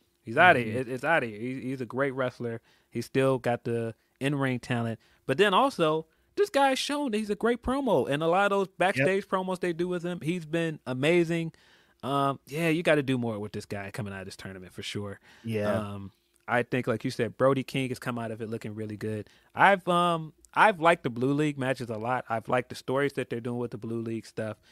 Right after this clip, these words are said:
Speaker 1: And like I said earlier, I think that that has helped Collision a lot because that's where a lot of Bryan matches have been.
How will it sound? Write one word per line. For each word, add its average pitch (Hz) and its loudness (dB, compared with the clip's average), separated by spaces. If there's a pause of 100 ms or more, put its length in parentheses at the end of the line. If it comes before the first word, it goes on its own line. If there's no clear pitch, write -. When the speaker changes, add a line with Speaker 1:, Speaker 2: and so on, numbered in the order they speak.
(440)
Speaker 1:
And 113 -2
like 113 -6
I 123 -2
said 117 -4
earlier, 147 2
I 127 -2
think - -8
that - -10
that 120 -2
has 113 -6
helped - -4
Collision 123 -2
a 123 -4
lot 120 -6
because 110 -10
that's 113 -6
where 110 -8
a 107 -8
lot 107 -8
of 101 -12
Bryan 131 -2
matches 120 -10
have 113 -12
been. 113 -8